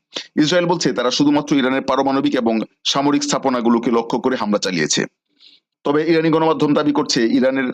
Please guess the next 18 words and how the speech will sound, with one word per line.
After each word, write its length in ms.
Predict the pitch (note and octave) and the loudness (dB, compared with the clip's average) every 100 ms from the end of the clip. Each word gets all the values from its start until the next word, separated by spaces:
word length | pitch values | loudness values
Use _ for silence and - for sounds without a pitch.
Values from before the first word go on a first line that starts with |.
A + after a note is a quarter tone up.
| - B2+ | -4 -2
রাজধানী 380 | C3 A#2 C3+ | -2 0 -2
তেহরানের 460 | C#3 B2+ B2 C3 B2+ | -2 -2 0 -2 -2
আবাসিক 460 | - A#2+ A#2+ B2+ C3 | -4 -2 -2 -2 -2
এলাকাগুলোতে 640 | B2 B2 A#2 B2 B2 G#2+ | -2 -2 0 0 0 0
বিস্ফোরণ 420 | G2 A#2 A#2+ A#2+ | 0 0 0 0
হয়েছে 320 | G#2+ A2+ - | 0 0 0
এবং 220 | A#2 A2 G#2+ | 0 0 2
নিহতদের 420 | A#2 A2+ A2+ A#2 | 2 2 0 2
মধ্যে 240 | A#2 A2 | 2 0
সাধারণ 320 | A2+ G#2+ A2 G2+ | 0 0 0 0
মানুষও 300 | G#2 G2 G2 | 0 0 0
রয়েছেন। 440 | F2 D#2 - C2+ - _ _ _ _ _ _ _ _ | -2 -2 -4 -6 -14 _ _ _ _ _ _ _ _
তেহরানে 520 | D3 D#3 E3 E3 D3+ - - | -2 0 2 2 0 -2 -8
হামলা 320 | - C3 C#3+ | -4 0 2
হয়েছে 400 | C#3+ D3+ D3+ D3 | 2 0 0 0
ভোর 240 | - A#2+ | 0 -2
চারটার 420 | A#2 C3 - G#2 F2 | -2 -4 -2 -4 -2
দিকে। 240 | F2+ | -4